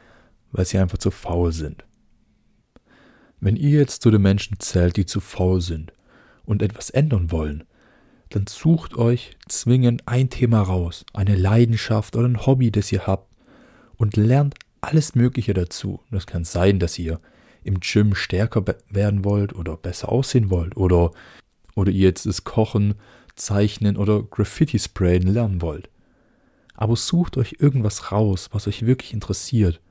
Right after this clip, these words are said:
und packt und lernt, lernt zu diesem Thema. Und ich meine, es gibt ja nicht nur YouTube-Videos, sondern unendlich viele Blogs oder Artikel auf Google. Zu jedem Thema gibt's irgendwas. Also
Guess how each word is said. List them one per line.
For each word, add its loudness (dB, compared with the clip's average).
und -2
packt -8
und -2
lernt, 2
lernt 0
zu -4
diesem 0
Thema. -4
Und 2
ich -2
meine, 2
es -2
gibt -4
ja 2
nicht -2
nur 2
YouTube-Videos, -2
sondern 0
unendlich 0
viele -2
Blogs 0
oder -4
Artikel -4
auf -6
Google. 2
Zu -2
jedem 2
Thema 0
gibt's -8
irgendwas. 0
Also -4